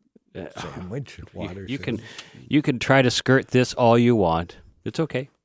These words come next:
Speaker 1: Why don't you just have a poll of our, of our listeners and see if they, you know, agree with you?
Speaker 2: It, lines are open. <laughs>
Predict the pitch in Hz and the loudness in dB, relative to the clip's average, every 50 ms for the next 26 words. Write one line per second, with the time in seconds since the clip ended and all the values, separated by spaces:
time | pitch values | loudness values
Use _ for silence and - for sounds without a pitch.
0 | _ - 123 131 - - 131 127 135 - - 127 123 117 113 - - - 127 127 | _ -8 -8 -8 -6 -8 -8 -6 -6 -6 -2 -2 0 0 0 -4 -4 -4 0 0
1 | 127 120 113 98 107 101 101 101 95 - _ - 98 92 98 95 95 95 113 117 | 2 2 2 4 4 4 4 2 0 -4 _ -12 -4 0 0 0 2 0 -2 -4
2 | - - 101 85 76 - - _ _ _ _ _ _ _ _ _ _ _ _ _ | -4 -8 -8 -10 -10 -10 -14 _ _ _ _ _ _ _ _ _ _ _ _ _
3 | _ _ _ _ _ _ _ - 85 82 - - 92 87 - - 82 78 71 - | _ _ _ _ _ _ _ -12 -12 -12 -6 -4 -4 -4 -4 -4 -8 -8 -8 -8
4 | - 80 73 69 65 - 80 73 - 78 78 76 73 - 71 69 - _ _ _ | -8 -10 -10 -10 -10 -12 -14 -10 -8 -8 -6 -6 -8 -10 -14 -16 -18 _ _ _
5 | _ _ _ _ _ _ _ _ _ _ _ _ _ _ _ _ _ _ _ _ | _ _ _ _ _ _ _ _ _ _ _ _ _ _ _ _ _ _ _ _
6 | _ _ _ _ _ _ _ _ _ _ _ _ _ _ _ _ - 87 - _ | _ _ _ _ _ _ _ _ _ _ _ _ _ _ _ _ -14 -14 -14 _
7 | - 76 73 76 78 87 101 104 101 131 147 160 180 190 - - 156 - - - | -14 -12 -10 -8 -6 -6 -6 -6 -6 -8 -8 -6 -8 -8 -8 -10 -16 -16 -12 -14
8 | - - _ - 151 - - - - - | -14 -12 _ -6 -6 -6 -4 -6 -6 -6